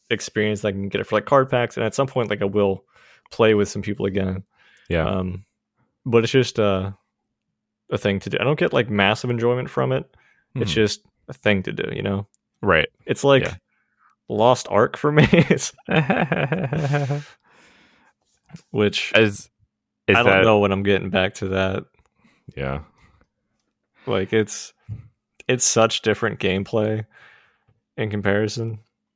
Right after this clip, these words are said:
Speaker 1: Like, I still wanna do some group stuff with people 'cause we
Speaker 2: Mm-hmm.
Speaker 1: never got around to it yet. Um, but yeah, it's just, it's another social game.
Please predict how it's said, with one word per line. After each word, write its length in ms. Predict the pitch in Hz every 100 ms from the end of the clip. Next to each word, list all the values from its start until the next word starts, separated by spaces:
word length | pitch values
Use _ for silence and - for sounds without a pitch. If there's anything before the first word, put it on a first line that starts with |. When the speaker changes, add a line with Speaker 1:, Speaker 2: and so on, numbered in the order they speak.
| _ -
Speaker 1:
Like, 100 | 127
I 40 | 127
still 160 | 196
wanna 120 | 185
do 140 | 120 123
some 160 | -
group 240 | 110 107 -
stuff 260 | - 110
with 220 | 110 104 107
people 480 | 120 120 117 120 _ _ _ _
'cause 100 | -
we 40 | 104
Speaker 2:
Mm-hmm. 60 |
Speaker 1:
never 180 | 107 117
got 100 | 113
around 320 | 95 85 104 123
to 180 | 143 147
it 100 | 156
yet. 220 | 160 190 _ _ _ _ _ _ _ _ _ _ _ _ _ _
Um, 460 | 92 92 92 92 95 _ _ _ _ _ _ _ _ _ _ _ _ _ _ _ _ _ _ _ _ _ _ _ _ _
but 100 | 131
yeah, 140 | 113 120
it's 100 | -
just, 240 | 135 - _ _ _ -
it's 160 | 135
another 400 | 147 139 131 120 107
social 360 | - 101 101
game. 380 | - - -